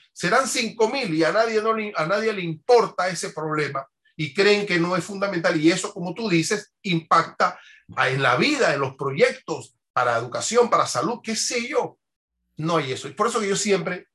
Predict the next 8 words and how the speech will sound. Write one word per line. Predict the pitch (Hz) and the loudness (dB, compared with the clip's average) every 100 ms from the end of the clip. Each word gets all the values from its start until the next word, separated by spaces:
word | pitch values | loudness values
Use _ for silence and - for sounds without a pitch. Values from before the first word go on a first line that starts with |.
| _ _ _ - | _ _ _ 0
uno, | 302 285 180 127 123 | 4 4 4 -2 -2
vinculo | 139 214 214 - 254 160 143 | 0 0 0 2 4 4 6
la | 156 151 | 4 4
teoría | 160 165 220 175 127 123 _ _ _ _ _ _ | 4 4 4 0 -2 -4 _ _ _ _ _ _
a | 131 131 | 0 2
la | 127 | 2
práctica | 175 196 196 143 131 110 - | 2 0 0 -12 -10 -10 -6
política, | 113 110 - - | -6 -6 -10 -20